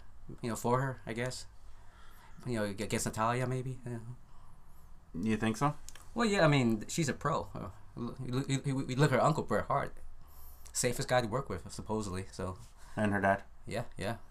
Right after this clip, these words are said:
Speaker 1: also.
Speaker 2: Mm-hmm.
Speaker 1: So just find somebody who has talent. <laughs> I hate to say that. <laughs> Who has, uh, like, what's the word? Experience in the
Speaker 2: Right.
Speaker 1: ring. That who could sell with her and for her enough to, you know, at least walk her through the matches.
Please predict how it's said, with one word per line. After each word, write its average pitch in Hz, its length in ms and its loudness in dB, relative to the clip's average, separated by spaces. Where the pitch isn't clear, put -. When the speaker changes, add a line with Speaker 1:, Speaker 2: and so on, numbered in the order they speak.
Speaker 1:
also. 101 380 -2
Speaker 2:
Mm-hmm. 107 200 4
Speaker 1:
So 110 260 -2
just 113 180 -2
find 131 200 6
somebody 127 240 4
who 113 120 0
has 107 260 2
talent. - 560 -4
<laughs> - 60 -6
I 120 60 0
hate 113 80 0
to 113 60 0
say 98 180 4
that. 185 1800 12
<laughs> - 40 -10
Who 165 140 10
has, 151 760 10
uh, 135 440 8
like, - 180 -8
what's 165 160 4
the 160 60 6
word? 127 220 6
Experience 107 580 4
in 123 80 0
the 123 60 8
Speaker 2:
Right. 110 140 12
Speaker 1:
ring. 101 100 6
That 110 180 2
who 117 120 2
could 120 220 -2
sell 139 260 8
with 127 320 2
her 113 120 2
and 107 220 2
for 117 220 2
her 98 280 -2
enough 107 240 0
to, 104 160 -6
you 120 80 0
know, 95 120 0
at 87 100 -4
least 120 160 0
walk 120 160 6
her 120 60 -6
through 110 100 -2
the 98 80 -2
matches. 104 440 -4